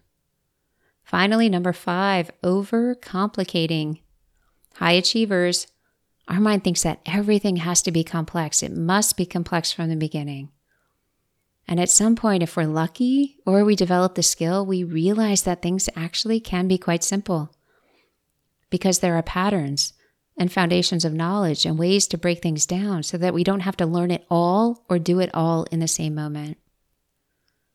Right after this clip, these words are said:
My son and I used to play one of those old Nintendos, the handheld ones. And here's what I learned. Here's the pattern. When I advanced to a level that I couldn't complete, if I spent about thirty minutes learning it, put it away,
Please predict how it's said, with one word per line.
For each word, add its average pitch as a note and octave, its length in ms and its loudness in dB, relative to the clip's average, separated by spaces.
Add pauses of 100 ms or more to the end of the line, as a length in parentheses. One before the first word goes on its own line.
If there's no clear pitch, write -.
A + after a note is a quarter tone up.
(480)
My G3+ 140 2
son G3+ 260 4
and F#3+ 120 2
I E3 100 2
used E3 220 0
to F3 80 0
play E3+ 200 0
one E3 140 2
of D#3+ 60 0
those D#3+ 240 2
old D#3+ 340 0
Nintendos, E3 840 -2
the E3 80 -2
handheld E3 560 -4
ones. F#3 420 -4 (800)
And F3+ 140 2
here's F#3+ 180 0
what F#3+ 100 0
I F3 80 0
learned. D#3 440 -4 (100)
Here's F3+ 220 -2
the F3 120 -2
pattern. D3+ 640 -6 (920)
When F#3 140 0
I F#3 100 2
advanced F3+ 500 2
to A3 120 0
a G#3 40 2
level E3 360 2
that E3+ 120 0
I D#3+ 80 2
couldn't E3+ 360 -2
complete, F3+ 720 -4 (240)
if F3+ 140 -4
I F3 60 0
spent F#3 360 0
about G3 260 2
thirty E3+ 360 -2
minutes D#3+ 460 -2
learning E3+ 320 0
it, A3+ 240 0 (500)
put G3 140 0
it F#3+ 100 4
away, F3+ 540 0